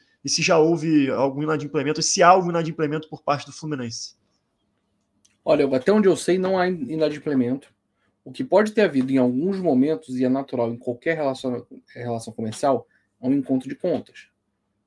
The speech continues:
Speaker 2: Por exemplo, você chega no final de um mês, tem a receita de alimentos e bebidas X pra receber, tem a receita de, mais a receita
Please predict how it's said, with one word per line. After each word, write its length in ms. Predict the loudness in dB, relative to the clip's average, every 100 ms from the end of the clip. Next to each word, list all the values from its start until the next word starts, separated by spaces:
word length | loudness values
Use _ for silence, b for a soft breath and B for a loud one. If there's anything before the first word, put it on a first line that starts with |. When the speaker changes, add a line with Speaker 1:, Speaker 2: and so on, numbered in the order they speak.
| _
Speaker 2:
Por 80 | -6
exemplo, 360 | -4 -4 -8
você 160 | -10 -10
chega 200 | -6 -4
no 100 | -4
final 280 | -4 -2 -2
de 80 | 0
um 40 |
mês, 260 | 0 0 -2
tem 120 | -4
a 40 |
receita 480 | -2 -2 -4 -6 -6
de 160 | -2 0
alimentos 340 | 2 0 -2
e 40 |
bebidas 360 | -2 0 0 -2
X 240 | -4 -6
pra 140 | -4 -4
receber, 500 | -4 -4 -4 -6 -8 _ _ _ _ -4
tem 140 | 0
a 20 |
receita 560 | 2 0 -2 -4 -2 -2
de, 720 | 0 0 2 0 -4 -6 -10 _ -18 -8
mais 220 | -2 -2
a 40 | 0
receita 760 | -2 -2 0 -2 0 0 0